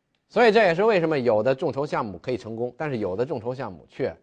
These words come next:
无人问津。那么也就是说，在众筹里面，我们跟用户的合谋，这是非常关键的一个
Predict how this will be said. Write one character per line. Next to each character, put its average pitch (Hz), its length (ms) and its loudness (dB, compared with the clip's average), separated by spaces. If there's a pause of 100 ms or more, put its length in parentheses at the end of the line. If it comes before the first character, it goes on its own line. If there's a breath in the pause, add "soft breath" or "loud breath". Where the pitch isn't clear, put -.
(440)
无 139 220 -4
人 143 260 -4
问 123 160 -6
津。 123 160 -12 (2750)
那 214 140 0
么 185 100 6
也 160 120 6
就 202 100 6
是 180 80 6
说， 196 180 6
在 202 160 6
众 202 280 2
筹 139 220 2
里 127 100 0
面， 107 260 -6 (160)
我 110 160 -2
们 135 160 -2
跟 180 300 0
用 180 280 2
户 156 260 -4
的 92 180 -2
合 117 340 0
谋， 101 320 -2
这 131 120 -4
是 107 140 -8
非 165 320 2
常 110 240 -8 (120)
关 147 240 -2
键 117 240 -6
的 65 160 -20 (520)
一 104 160 -10
个 101 280 -4